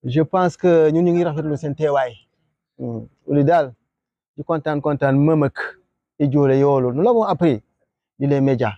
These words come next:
Nous l'avons appris, nous avons suivi. Nous nous suivons à distance. Mais sachez que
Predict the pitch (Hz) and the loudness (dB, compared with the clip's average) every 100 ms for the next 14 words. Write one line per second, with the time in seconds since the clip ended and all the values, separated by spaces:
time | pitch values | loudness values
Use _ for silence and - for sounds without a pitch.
0 | _ _ _ _ 196 254 156 143 - 120 | _ _ _ _ -4 0 0 -2 -6 -6
1 | 117 175 208 220 185 196 143 104 - 190 | -4 0 2 2 2 2 0 -2 -4 0
2 | 240 240 240 190 147 135 120 117 - _ | 0 2 2 2 0 -4 -8 -10 -16 _
3 | _ _ _ _ _ _ _ 123 120 127 | _ _ _ _ _ _ _ -8 -2 2
4 | 151 151 196 190 202 - 170 165 | 2 2 -2 0 0 2 2 2